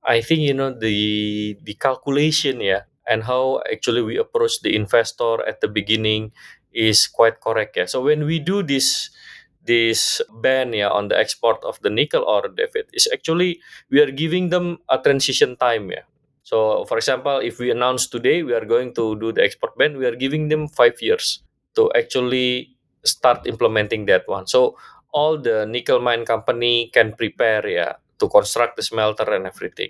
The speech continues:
yeah. So I think that is also very important. But to be honest, this is something that we are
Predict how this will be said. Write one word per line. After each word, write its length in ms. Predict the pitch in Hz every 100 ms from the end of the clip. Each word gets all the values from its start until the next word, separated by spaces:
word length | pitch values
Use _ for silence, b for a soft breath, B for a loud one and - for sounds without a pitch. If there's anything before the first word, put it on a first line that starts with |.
| _
yeah. 100 | _ _ B B
So 140 | -
I 40 | 123
think 140 | 156
that 200 | 135 135
is 160 | 127 -
also 240 | 110 110
very 180 | 104 101
important. 440 | 101 101 98 101 104
But 160 | 107 B B B
to 120 | 131
be 120 | 123 131
honest, 360 | 147 175 -
this 200 | 123 -
is 200 | 151 147
something 480 | 151 123 120 143 135
that 260 | 117 107 -
we 460 | 113 110 107 110
are 420 | 107 104 104 101